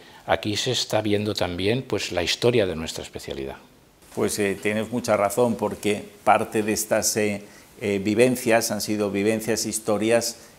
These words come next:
Speaker 2: eh, históricas, históricas en el sentido de que,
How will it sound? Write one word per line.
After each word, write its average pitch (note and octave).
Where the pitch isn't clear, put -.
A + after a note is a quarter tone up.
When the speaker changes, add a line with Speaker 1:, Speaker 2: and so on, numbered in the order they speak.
Speaker 2:
eh, A2
históricas, -
históricas A#2
en B2+
el A#2
sentido A2+
de G#2
que, G#2+